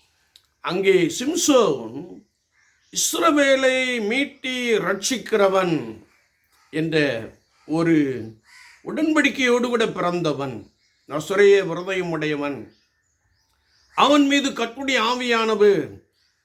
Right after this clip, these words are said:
அடிக்கடி இறங்கினார். எப்பொழுதெல்லாம் "ஆண்டவரே" என்று கூப்பிட்டானோ, அப்பொழுதெல்லாம்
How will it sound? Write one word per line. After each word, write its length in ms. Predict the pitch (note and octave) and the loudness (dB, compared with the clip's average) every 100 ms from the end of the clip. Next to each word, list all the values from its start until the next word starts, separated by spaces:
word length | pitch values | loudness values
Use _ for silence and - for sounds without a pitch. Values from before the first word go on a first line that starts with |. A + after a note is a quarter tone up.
| _ _ | _ _
அடிக்கடி 640 | - A3+ D#4+ D4+ C4+ C4 A#3+ | -12 -4 -2 -4 -4 0 2
இறங்கினார். 580 | F#3+ F3+ D#3 C#3+ A#2 - | 2 2 0 0 -2 -6
எப்பொழுதெல்லாம் 960 | C3 C#3+ F#3 F#3+ G3+ G#3 G#3+ A#3 A3+ | -10 -8 0 2 4 4 4 2 2
"ஆண்டவரே" 500 | G3 G#3+ G#3+ G#3 G#3 | 0 0 0 2 4
என்று 220 | G3 F#3+ | 4 2
கூப்பிட்டானோ, 720 | F#3+ F#3+ - - D3 D3+ E3+ | -2 -4 -12 -10 -6 -4 -4
அப்பொழுதெல்லாம் 1000 | D3 - D3+ E3 E3+ F3 F3+ F3 C#3 G2+ | -4 -6 -6 -4 -2 2 2 2 0 -8